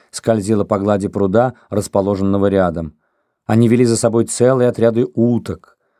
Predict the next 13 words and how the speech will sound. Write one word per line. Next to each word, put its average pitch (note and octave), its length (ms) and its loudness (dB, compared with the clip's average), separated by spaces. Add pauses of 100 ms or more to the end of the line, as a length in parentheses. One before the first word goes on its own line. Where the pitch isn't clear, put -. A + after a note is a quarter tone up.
(140)
Полки A#2+ 460 0
индюков C#3+ 640 2
и C#3+ 40 0
индюшек D3 720 0
кулдыкали G#2+ 720 0 (160)
по A#2 120 2
двору. G2+ 480 -2 (520)
Цесарки, A#2 680 0
словно G#2 380 -2
сварливые G2+ 500 0
домохозяйки, G#2 800 0 (140)
недовольно G2+ 560 0
покрикивали. F2+ 880 -6